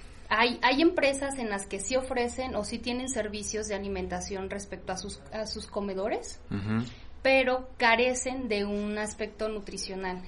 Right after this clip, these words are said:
Speaker 1: ¿En qué aspecto? En que a lo mejor sí te brindan, ah, platillo fuerte, guarnición y demás, pero no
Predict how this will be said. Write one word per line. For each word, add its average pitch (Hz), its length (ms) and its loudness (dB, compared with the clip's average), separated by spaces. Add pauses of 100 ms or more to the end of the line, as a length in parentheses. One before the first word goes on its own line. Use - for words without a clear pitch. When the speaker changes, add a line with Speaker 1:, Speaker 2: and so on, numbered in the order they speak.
Speaker 1:
¿En 202 160 -6
qué 208 100 -2
aspecto? 240 540 -4
En 214 160 -2
que 202 100 -2
a - 20 0
lo 202 120 -2
mejor 214 340 -4
sí 262 160 -4
te 262 160 0
brindan, 240 440 0
ah, 214 160 -4
platillo 190 440 -4
fuerte, 247 400 0
guarnición 196 560 -2
y 220 80 -4
demás, 202 420 -4
pero 208 220 -2
no 226 380 -2